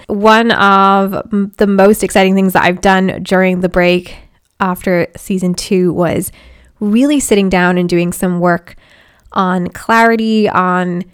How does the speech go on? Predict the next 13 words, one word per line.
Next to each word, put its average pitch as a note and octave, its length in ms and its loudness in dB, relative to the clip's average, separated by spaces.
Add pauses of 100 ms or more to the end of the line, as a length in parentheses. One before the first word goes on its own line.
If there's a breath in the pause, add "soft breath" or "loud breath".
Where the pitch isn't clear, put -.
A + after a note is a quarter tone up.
(220 soft breath)
what F#3 500 0
this - 340 -4
show F3+ 320 0
is E3+ 140 0
gonna F3 220 -2
be F3+ 240 -2
for F#3+ 280 -2
this C#3+ 300 -8
community, C4+ 800 -2
and G3+ 340 0
then G3 480 2
trying G#3 680 -2
to F3+ 680 0